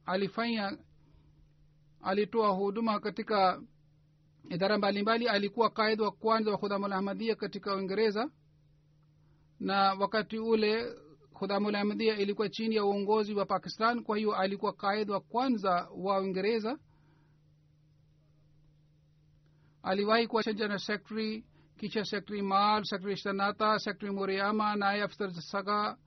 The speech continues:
Alitumikia jumuiya katika idara hizi zote.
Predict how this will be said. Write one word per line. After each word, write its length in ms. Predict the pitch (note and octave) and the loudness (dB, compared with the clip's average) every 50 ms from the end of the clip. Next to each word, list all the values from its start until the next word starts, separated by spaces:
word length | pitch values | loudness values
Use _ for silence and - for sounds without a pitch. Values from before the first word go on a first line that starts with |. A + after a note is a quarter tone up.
| _ _ _ _ _ - _ _ _ _ _ _ _ _ - - _ _ _ _ _ _ - _ _ _ _ _ | _ _ _ _ _ -20 _ _ _ _ _ _ _ _ -20 -20 _ _ _ _ _ _ -20 _ _ _ _ _
Alitumikia 840 | - F#3 F#3+ G3 G3+ G3+ F#3+ G3 G3+ - G3 F#3+ D#3 - A3+ A3 G#3 | 2 2 2 4 4 2 0 0 -2 -4 -6 -6 -4 -2 -2 -2 -2
jumuiya 340 | F#3 G3+ G3+ G3+ G#3+ A3 G#3 | 0 -2 -2 0 0 -2 -2
katika 380 | G#3+ F3+ - G#3 - G3+ F#3+ | -2 -6 -8 -6 -4 -2 -2
idara 280 | F#3 F3+ F#3+ F#3+ G3 F#3 | -2 0 0 0 0 0
hizi 180 | F#3+ F#3 F#3 | -2 -4 -8
zote. 500 | F3+ F3 G3+ A3 G#3+ G#3+ - A3 A#3 D4+ | -6 -2 -2 -2 -2 -2 -2 -4 -4 -4